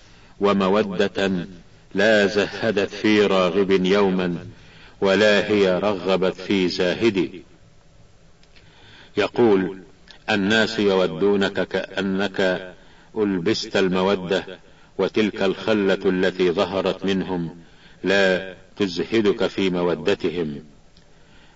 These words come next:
البيت الخامس عشر: "غناء ليس بمنكر أن يغتدي في روضها الراعي أمام الرائد". المرزوقي: أي مودتك خصبة نضرة،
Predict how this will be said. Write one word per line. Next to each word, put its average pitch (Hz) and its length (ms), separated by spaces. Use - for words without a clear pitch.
البيت 104 580
الخامس 95 680
عشر: 92 560
"غناء 95 680
ليس 101 420
بمنكر 92 960
أن 110 160
يغتدي 95 760
في 98 300
روضها 90 540
الراعي 85 720
أمام 98 500
الرائد". 87 840
المرزوقي: 95 1040
أي 101 160
مودتك 95 720
خصبة 92 600
نضرة، 87 720